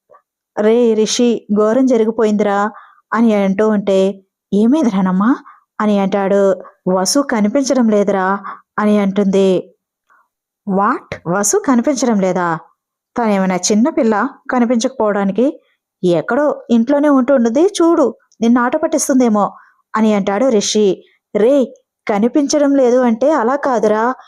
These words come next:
దాన్ని ఎవరో కిడ్నాప్ చేశారంట. ఇప్పుడే నేను వీడియో కూడా చూశాను మను దగ్గర. ఎవరో స్కూటీ మీద వెళ్తున్న దాన్ని కారు అడ్డంగా పెట్టి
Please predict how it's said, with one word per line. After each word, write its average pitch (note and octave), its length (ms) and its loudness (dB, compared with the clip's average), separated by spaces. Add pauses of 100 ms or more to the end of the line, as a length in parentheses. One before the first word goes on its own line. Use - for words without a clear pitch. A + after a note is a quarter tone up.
(340)
దాన్ని A3+ 260 0
ఎవరో A3 200 0
కిడ్నాప్ C#4+ 480 -2
చేశారంట. B3 540 0 (560)
ఇప్పుడే D4 540 0 (420)
నేను A#3+ 200 2
వీడియో A#3+ 340 2
కూడా C#4+ 240 0 (100)
చూశాను B3+ 340 2
మను A3+ 280 0
దగ్గర. A#3 420 0 (400)
ఎవరో G#3+ 540 0 (340)
స్కూటీ C#4+ 420 0
మీద D4 200 2
వెళ్తున్న C4 680 0 (100)
దాన్ని A#3 560 2 (300)
కారు A3+ 340 -2
అడ్డంగా B3+ 360 0
పెట్టి C4 680 0